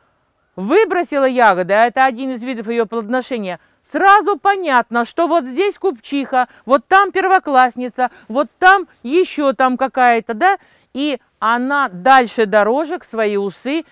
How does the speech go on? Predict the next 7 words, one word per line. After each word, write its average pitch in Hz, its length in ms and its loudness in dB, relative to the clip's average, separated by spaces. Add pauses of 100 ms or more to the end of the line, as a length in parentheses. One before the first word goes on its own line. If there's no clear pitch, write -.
и 202 80 -12
свои 208 260 0
розетки 202 460 -4
не 277 180 -6
выбросит. 175 460 -6
Все 320 260 -2
дорожки 269 720 2